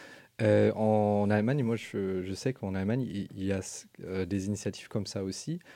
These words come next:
qui travaillent ensemble avec, euh, des artisans, des, des, des architectes pour, en fait, euh, démonter des, des éléments de la, du construction. Ça peut être des,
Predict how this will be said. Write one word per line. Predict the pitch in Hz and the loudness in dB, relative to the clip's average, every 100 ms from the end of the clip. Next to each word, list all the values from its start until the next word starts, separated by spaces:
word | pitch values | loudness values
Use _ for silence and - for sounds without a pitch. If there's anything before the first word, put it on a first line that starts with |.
| - | -20
qui | - - | -10 -4
travaillent | 107 101 110 117 | 0 4 4 2
ensemble | 104 - 117 104 | 0 -2 0 0
avec, | 95 95 - | 0 0 0
euh, | 92 90 87 | -2 -2 -2
des | 85 90 87 | -2 -4 -2
artisans, | 95 - 92 101 123 110 | -6 -4 -4 -2 -2 -2
des, | 95 90 90 92 - - - _ - | -4 -4 -6 -10 -16 -20 -20 _ -4
des, | 98 92 92 | 0 2 2
des | 92 90 98 | 2 2 0
architectes | - 101 - 123 - - - | 0 -4 0 -2 -2 -14 -2
pour, | 120 135 101 | 0 0 -2
en | 98 | -2
fait, | - 123 110 | 0 0 0
euh, | 92 92 - - - - - | -2 -2 -6 -20 -20 -16 -10
démonter | 92 123 143 135 - 131 151 160 110 | 4 6 6 2 2 2 2 0 -4
des, | 95 104 104 95 | 0 4 4 4
des | 104 110 | 4 6
éléments | 120 120 135 190 _ | 6 4 2 -2 _
de | 104 | -2
la, | 101 104 | 0 2
du | 107 98 | 0 -2
construction. | 120 - 107 - 151 147 | -4 -2 -4 -2 -4 -6
Ça | - - 98 | -8 -2 -2
peut | - 104 | 0 0
être | 101 - 95 | 0 0 -2
des, | 98 95 92 | 2 2 0